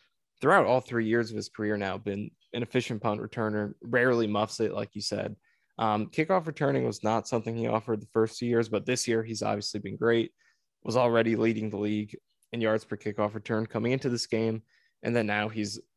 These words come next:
obviously gonna maintain that with the hu-, one hundred two yarder on there. So, um, for sure, I like to see them extend him, but, uh, we'll see how much that is. Is it gonna be three per year, four per year, five?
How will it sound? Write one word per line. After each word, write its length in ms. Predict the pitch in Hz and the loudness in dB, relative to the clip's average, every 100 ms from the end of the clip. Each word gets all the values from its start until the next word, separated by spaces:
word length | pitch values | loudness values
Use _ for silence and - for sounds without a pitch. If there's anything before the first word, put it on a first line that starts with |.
| - | -2
obviously 300 | 123 110 - | 0 0 -2
gonna 140 | 107 104 | -4 -2
maintain 440 | 101 - 117 104 | -4 -4 -4 -4
that 160 | 92 82 | -2 -4
with 100 | - | -6
the 80 | 104 | -8
hu-, 140 | 110 - | -8 -8
one 160 | 110 | -6
hundred 260 | 113 104 104 | -6 -8 -8
two 120 | 104 | -6
yarder 360 | 101 101 95 92 | -2 0 0 -2
on 140 | 87 | -4
there. 220 | 87 87 | -6 -8
So, 320 | - 98 98 - _ _ - | -4 -2 -2 -4 _ _ -4
um, 300 | 101 98 95 _ | -4 -4 -8 _
for 120 | 175 | 4
sure, 260 | 170 147 120 | 8 8 10
I 40 | |
like 180 | 110 113 | 8 4
to 40 | |
see 140 | - 110 | 0 -4
them 160 | 101 | -4
extend 400 | 95 - 98 95 | -6 -8 -6 -6
him, 160 | 101 - | -6 -8
but, 220 | 98 92 - _ _ - | -4 -4 -6 _ _ -2
uh, 140 | 98 | 0
we'll 100 | 113 | 2
see 200 | 151 277 | 0 2
how 100 | 185 | 4
much 240 | 165 165 - | 4 2 2
that 160 | 104 | -2
is. 220 | 71 - | -2 -6
Is 160 | - - | -4 -4
it 60 | - | -4
gonna 120 | 107 | -4
be 280 | 104 101 110 _ _ _ _ | -4 -6 -10 _ _ _ _
three 460 | 139 156 160 175 - _ _ - | 2 6 6 4 -2 _ _ 0
per 100 | 165 | 4
year, 320 | 165 170 180 | 4 4 0
four 280 | - 131 139 | 0 2 2
per 120 | 156 | 2
year, 240 | 147 156 | 2 2
five? 500 | 151 - 113 123 135 | 0 0 0 0 -2